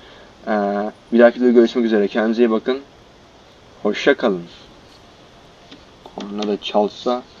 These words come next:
bir tutturmuşlar, yok elektrikliye dönüyoruz, yok. İyi de tamam da kardeşim. Sessiz de adamın uykusu gelecek, sonra kaza yaptıracaksınız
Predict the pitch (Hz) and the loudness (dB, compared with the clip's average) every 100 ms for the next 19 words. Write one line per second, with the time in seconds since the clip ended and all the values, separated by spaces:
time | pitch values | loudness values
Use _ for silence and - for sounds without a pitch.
0 | - - - - - - - 117 - 110 | -20 -20 -20 -20 -20 -20 0 0 0 -6
1 | - - 113 110 110 - - 110 107 110 | -10 -4 -2 0 -2 -2 0 2 2 -2
2 | - - 110 107 101 - 110 107 - 117 | -2 0 2 2 -2 -4 -2 -2 -2 2
3 | 110 107 101 90 85 92 107 107 113 - | 4 2 0 -8 -10 -12 -8 -10 -10 -4
4 | 117 123 135 120 104 - 104 120 123 110 | 2 6 6 4 0 -2 0 0 -2 -6
5 | 98 101 104 113 110 107 92 - - - | -6 -6 -2 -4 -2 -6 -10 -14 -20 -20
6 | - - _ - - 110 98 - 120 117 | -20 -20 _ -20 -6 -4 -4 -6 -4 2
7 | 110 113 120 117 113 - - 120 104 104 | 2 2 0 0 -2 -4 -2 -2 0 -4
8 | 117 110 113 104 104 104 113 110 - 95 | -6 -6 -6 -4 -4 0 0 0 -4 -12
9 | 92 - 92 | -12 -12 -16